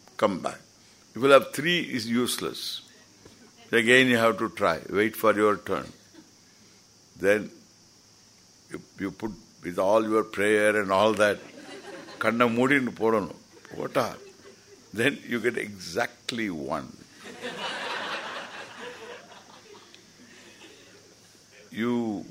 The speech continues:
get into the mouth of this fellow, this snake, and it has its mouth on the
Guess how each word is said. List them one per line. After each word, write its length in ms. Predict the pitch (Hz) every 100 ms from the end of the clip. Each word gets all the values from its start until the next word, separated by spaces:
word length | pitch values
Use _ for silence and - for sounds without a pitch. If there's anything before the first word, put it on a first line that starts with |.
| - _ _ _ - - - 87
get 280 | 92 120 -
into 280 | 139 127 123
the 160 | 104
mouth 680 | 87 80 85 104 131 131 -
of 140 | 117 110 - - -
this 220 | 107 107
fellow, 540 | - - 85 76 67 - - - - - - - - - - _ -
this 240 | 92 113 -
snake, 520 | - 90 85 82 - - _ _ _ _ _ _ _ -
and 460 | 120 147 147 117 - _
it 280 | - 120 120 - -
has 340 | 135 165 165
its 300 | 139 113 -
mouth 480 | 95 95 127 190 190
on 140 | 135
the 140 | 104